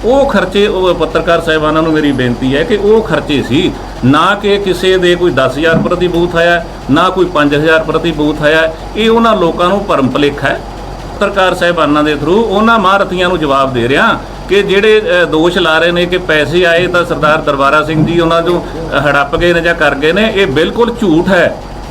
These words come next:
ਅਸੀਂ ਬੈਠੇ ਹਾਂ, ਨਿਰਮਲ ਸਿੰਘ ਪੰਨੂ ਬੈਠਾ ਹੈ, ਰਣਜੀਤ ਸਿੰਘ ਬੈਠਾ ਹੈ, ਮੋਹਰ ਸਿੰਘ ਬੈਠਾ ਹੈ, ਬਾਜ ਸਿੰਘ ਬੈਠਾ ਹੈ, ਸਮੁੱਚੀ ਸਾਡੀ ਸ਼ਹਿਰ ਦਾ, ਅ, ਸਿਟੀ ਪ੍ਰਧਾਨ ਬੈਠਾ ਹੈ ਹੈਪੀ, ਮਤਲਬ ਸਾਰੇ, ਪਵਨ ਪਟਵਾਰੀ ਜੀ ਬੈਠੇ ਨੇ, ਅਸੀਂ ਸਾਰੀ ਟੀਮ ਨੇ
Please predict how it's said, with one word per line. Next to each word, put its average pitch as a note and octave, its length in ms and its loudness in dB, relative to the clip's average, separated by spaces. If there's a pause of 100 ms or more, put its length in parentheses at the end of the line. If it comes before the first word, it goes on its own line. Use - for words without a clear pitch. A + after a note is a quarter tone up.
(140)
ਅਸੀਂ F3+ 180 0
ਬੈਠੇ E3+ 360 0
ਹਾਂ, F3 420 0 (160)
ਨਿਰਮਲ D#3 320 2
ਸਿੰਘ F#3+ 200 -2
ਪੰਨੂ F3 260 0
ਬੈਠਾ E3 260 0
ਹੈ, D#3 260 2 (160)
ਰਣਜੀਤ D#3 400 2
ਸਿੰਘ F#3 180 0
ਬੈਠਾ D#3+ 280 0
ਹੈ, E3+ 60 2
ਮੋਹਰ F3+ 320 0
ਸਿੰਘ F#3+ 160 -2
ਬੈਠਾ D#3+ 240 0
ਹੈ, D#3+ 280 0 (360)
ਬਾਜ D#3+ 280 2
ਸਿੰਘ G3+ 200 -2
ਬੈਠਾ F3 240 0
ਹੈ, F#3+ 60 2
ਸਮੁੱਚੀ G3 480 -2
ਸਾਡੀ G#3 300 0
ਸ਼ਹਿਰ G3 280 2
ਦਾ, G3 100 2
ਅ, F3 560 2 (280)
ਸਿਟੀ F3+ 200 0
ਪ੍ਰਧਾਨ F3+ 380 0
ਬੈਠਾ E3 260 0
ਹੈ F3 80 2
ਹੈਪੀ, D3+ 440 0 (420)
ਮਤਲਬ G#3+ 300 0
ਸਾਰੇ, E3+ 500 0
ਪਵਨ G3+ 320 0
ਪਟਵਾਰੀ F3 400 0
ਜੀ F3 120 2
ਬੈਠੇ D#3 320 -2
ਨੇ, G3+ 280 0
ਅਸੀਂ G3 180 -2
ਸਾਰੀ E3+ 400 0 (100)
ਟੀਮ E3+ 300 2
ਨੇ F3 360 2